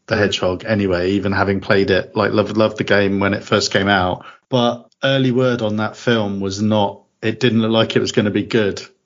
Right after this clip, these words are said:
Speaker 1: I remember.
Speaker 2: Mm.
Speaker 1: And it's so good. <laughs> Like, everyone's
Speaker 2: So
Speaker 1: so
Speaker 2: good.
Speaker 1: good. And,
Speaker 2: It
Speaker 1: um,
Speaker 2: really is.
Speaker 1: and Cyclops guy, it turns out, no, if you give him comedy, he's really good. He's
Speaker 2: He's
Speaker 1: ever
Speaker 2: really
Speaker 1: so
Speaker 2: good.
Speaker 1: charming. Yeah.
Speaker 2: So charming and relatable and lovely.
Speaker 1: Yeah.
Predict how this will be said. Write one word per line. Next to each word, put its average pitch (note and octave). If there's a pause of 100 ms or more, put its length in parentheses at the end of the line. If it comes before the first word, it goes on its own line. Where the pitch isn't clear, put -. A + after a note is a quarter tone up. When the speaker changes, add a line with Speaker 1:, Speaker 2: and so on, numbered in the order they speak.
(120)
Speaker 1:
I B2
remember. A#2+
Speaker 2:
Mm. - (140)
Speaker 1:
And E3
it's E3+
so A3+
good. E3
<laughs> C3 (100)
Like, A3
everyone's G3
Speaker 2:
So F#4+
Speaker 1:
so G#3+
Speaker 2:
good. -
Speaker 1:
good. F3 (840)
And, C#3
Speaker 2:
It -
Speaker 1:
um, C#3
Speaker 2:
really C3+ (100)
is. - (300)
Speaker 1:
and B2
Cyclops -
guy, D#3
it C#3+
turns C#3
out, C3+
no, D#3
if A#2+
you B2+
give D3+
him B2
comedy, A2
he's C3+
really A2+
good. -
He's D3
Speaker 2:
He's -
Speaker 1:
ever C#3+
Speaker 2:
really E3+
Speaker 1:
so -
Speaker 2:
good. E4
Speaker 1:
charming. G2
Yeah. G#2+ (220)
Speaker 2:
So - (120)
charming C4+
and B3+
relatable B3
and A#3+
lovely. F3+ (160)
Speaker 1:
Yeah. G#2+